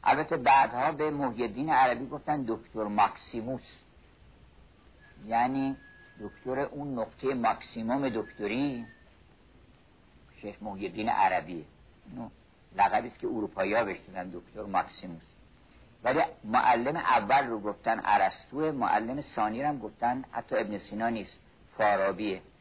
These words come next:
حکیم ابو نصر فارابی، برای اینکه واقعاً تقدم داره در، بر ابن سینا و او چراغ هدایت شده بر ابن سینا و آثارش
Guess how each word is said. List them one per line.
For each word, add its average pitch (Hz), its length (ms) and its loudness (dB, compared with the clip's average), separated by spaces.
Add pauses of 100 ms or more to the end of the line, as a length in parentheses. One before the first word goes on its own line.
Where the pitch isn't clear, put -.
(120)
حکیم 113 340 -6
ابو 90 220 0
نصر 104 280 -6
فارابی، 104 560 -2
برای 113 160 -2
اینکه 131 280 -10 (340)
واقعاً 107 320 4
تقدم 104 480 0
داره 143 200 -2
در، 127 180 2
بر 120 380 0
ابن 120 240 -6
سینا 135 400 -6
و 139 180 2 (440)
او 143 340 2 (1700)
چراغ 104 320 0
هدایت 101 560 0
شده 95 260 -8
بر 92 220 2
ابن 85 260 -6
سینا 82 320 -6 (720)
و 98 40 -4
آثارش 117 840 -2